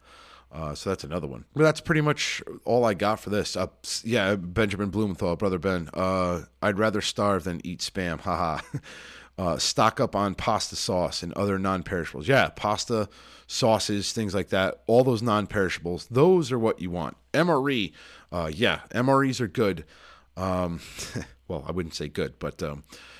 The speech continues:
M R Es will last a very long time. They're packaged foods. You can buy 'em. The only problem with M R Es are, um, they are, you know, kind of a hot commodity right now. That's what everybody's stacking up on is an M R Es, and realistically, it's a meal ready to eat.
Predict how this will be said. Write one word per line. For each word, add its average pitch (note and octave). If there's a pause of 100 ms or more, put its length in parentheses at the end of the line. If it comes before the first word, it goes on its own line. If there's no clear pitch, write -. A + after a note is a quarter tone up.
(140)
M C3+
R B2+
Es A2
will G2+
last G2
a G2+
very F#2
long F2+
time. F2+
They're E2
packaged -
foods. F2+
You E2
can F#2+
buy F#2
'em. E2+
The F#2+
only C3
problem G2+
with F2+
M G#2
R F2+
Es F2+
are, E2 (500)
um, D#2+
they A2
are, G2 (320)
you G2
know, D#2+ (300)
kind B2+
of G#2+
a F2
hot G2+
commodity F2
right D2+
now. D2
That's E2+
what F#2
everybody's F2
stacking F2+
up D#2
on D#2+
is D#2
an D#2
M E2+
R E2+
Es, E2+
and D#2+
realistically, F#2
it's -
a D#2
meal F2+
ready E2+
to -
eat. A2+